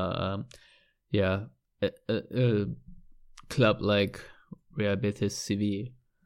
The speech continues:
will, uh, be good enough for him to actually, you know, showcase his traits. Um, Konstantin, your thoughts on Bartra potentially leaving?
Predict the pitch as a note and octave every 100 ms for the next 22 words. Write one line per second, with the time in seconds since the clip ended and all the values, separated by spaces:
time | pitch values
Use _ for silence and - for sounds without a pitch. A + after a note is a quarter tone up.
0 | _ _ B2 A2 G#2 G2+ G2 G2 G2 G2
1 | _ _ _ - - G#2+ C3 F3+ D#3 B2
2 | B2 B2 A#2+ A2 G#2 A#2 A2+ A2+ - A2
3 | G2+ F#2+ - - F#2+ F#2+ F2+ - - -
4 | - A2+ B2 A2+ G#2+ - - - A2 -
5 | - - G2 - - - _ - - _
6 | _ - A2+ A2 A2 - - _ - B2
7 | B2+ B2+ B2 C3 C3 C3+ - - A#2+ A#2+
8 | B2+ B2 B2+ B2+ A2 A2 A2 G#2 A2 A#2
9 | B2 B2+ B2 A#2 A2+ A2+ A2 A2 A#2+